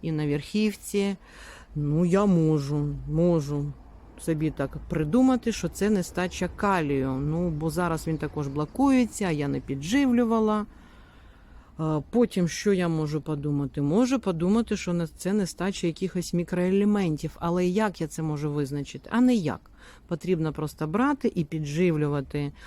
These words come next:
по листячку гарним добривом, наприклад, валагра, в якому вже є повно мікроелементів. А ще можна зробити дослідження і подивитися на це листя. Можливо, ми щось для себе дізнаємося. Зараз я так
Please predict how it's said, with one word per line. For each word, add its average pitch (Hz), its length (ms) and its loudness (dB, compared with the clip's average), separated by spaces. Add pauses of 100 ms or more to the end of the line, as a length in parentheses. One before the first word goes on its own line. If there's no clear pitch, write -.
(200)
по 151 120 0
листячку 226 760 0
гарним 147 640 0
добривом, 208 640 2
наприклад, 143 560 -4
валагра, 208 520 0
в 180 60 -2
якому 165 440 0
вже 151 200 -4
є 147 160 0
повно 180 500 -2
мікроелементів. 151 1040 -4 (420)
А 165 120 0
ще 269 380 0
можна 214 500 2
зробити 156 480 0
дослідження 196 800 0
і 170 80 -2
подивитися 160 720 -2
на 151 140 -2
це 160 200 -4
листя. 156 440 -4 (340)
Можливо, 170 480 2
ми 160 160 0
щось 170 260 0
для 156 120 0
себе 156 280 -2
дізнаємося. 147 640 -2
Зараз 170 320 -4
я 156 60 -6
так 160 140 -8